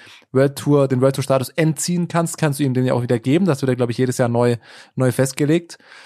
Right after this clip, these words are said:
Ähm, insofern kann das am Ende natürlich auch eine Chance gewesen sein. Das ist jetzt ehrlich gesagt ein bisschen meine Hoffnung, dass wir in zwei Jahren vielleicht sagen, gut, das war die richtige Entscheidung und das hat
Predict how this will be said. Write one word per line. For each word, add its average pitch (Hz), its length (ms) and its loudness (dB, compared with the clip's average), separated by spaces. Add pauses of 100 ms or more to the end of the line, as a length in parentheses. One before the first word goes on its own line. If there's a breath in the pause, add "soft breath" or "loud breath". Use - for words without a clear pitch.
(160 loud breath)
Ähm, 131 260 0
insofern 147 480 0
kann 156 300 -2
das 170 160 2
am 147 100 0
Ende 156 140 0
natürlich 147 300 0
auch 139 40 2
eine 135 100 2
Chance 139 360 0
gewesen 120 340 2
sein. 107 360 0 (300)
Das 127 160 -6
ist 131 120 -4
jetzt 135 200 -4 (220)
ehrlich 147 220 -2
gesagt 139 220 -2
ein - 20 -6
bisschen 156 200 0
meine 135 220 2
Hoffnung, 180 400 0 (320 loud breath)
dass 131 180 -4
wir 135 120 2
in 123 80 -2
zwei 131 260 2
Jahren 135 280 2
vielleicht 131 180 -2
sagen, 131 240 0
gut, 175 260 -4
das 131 120 -2
war 135 60 2
die 127 80 2
richtige 156 300 -2
Entscheidung 156 400 0
und 131 60 -2
das 123 180 -6
hat 139 260 -4